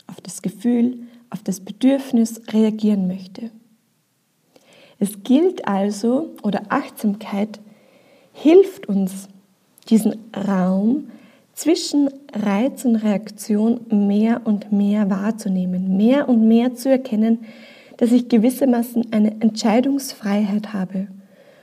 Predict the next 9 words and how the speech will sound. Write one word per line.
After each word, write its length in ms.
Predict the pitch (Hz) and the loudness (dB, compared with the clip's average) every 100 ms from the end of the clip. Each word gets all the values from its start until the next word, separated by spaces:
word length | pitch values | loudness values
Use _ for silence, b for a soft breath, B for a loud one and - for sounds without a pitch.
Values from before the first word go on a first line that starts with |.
| b b b | b b b
und 160 | 202 202 | -2 0
eben 260 | 208 202 | 4 4
mehr 260 | 208 208 226 | 2 2 2
und 140 | 220 | 2
mehr 280 | 208 202 226 | 2 2 2
aus 120 | 214 | 2
diesem 380 | 220 214 226 - | 0 2 2 0
Autopiloten-Modus 1500 | 208 220 240 - 254 220 220 220 220 202 196 202 208 - - | 0 0 -2 0 2 4 2 2 2 4 0 -2 -4 -6 -10
auszusteigen, 880 | - 196 - - - 202 190 196 185 | -8 -8 -8 -14 -12 -8 -8 -6 -8